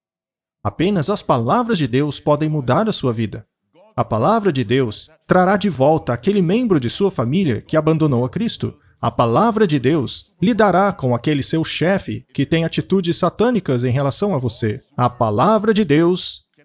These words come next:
é milagrosa, mas as minhas não são. Jeremias capítulo um, verso nove. Então o Senhor estendeu a sua mão e tocou a minha boca. E o Senhor disse a mim,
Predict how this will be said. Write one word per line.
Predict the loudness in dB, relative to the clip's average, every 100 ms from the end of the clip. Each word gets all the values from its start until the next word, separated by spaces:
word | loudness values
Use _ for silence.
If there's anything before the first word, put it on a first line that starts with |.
| -4
é | -2 0
milagrosa, | 0 0 0 -2 0 0 -2 -6 -12 _ _ _ _ _ _ _ _
mas | 0 2
as | 2 0
minhas | 2 2 2 -4 -8 -2
não | 0 2 0
são. | -2 -6 -8 -12 _ _ _ _ _ _ _ -6
Jeremias | -2 0 2 2 0 -2
capítulo | -2 0 2 2
um, | 2
verso | 2 0 -2
nove. | -2 -2 -4 -8 _ _ -2
Então | -2 2 4 4
o | 0
Senhor | 0 0 2 2
estendeu | 2 0 0 2 2
a |
sua | 0 0
mão | 2 2 2 -2
e |
tocou | -4 -2 0 2 2
a | 2
minha | 0 0
boca. | -2 -2 -6 -8 -14 _ _ _ -2
E | 0
o | 0
Senhor | 0 2 2 2
disse | 0 -2 0 0
a |
mim, | 0 0 -2 -4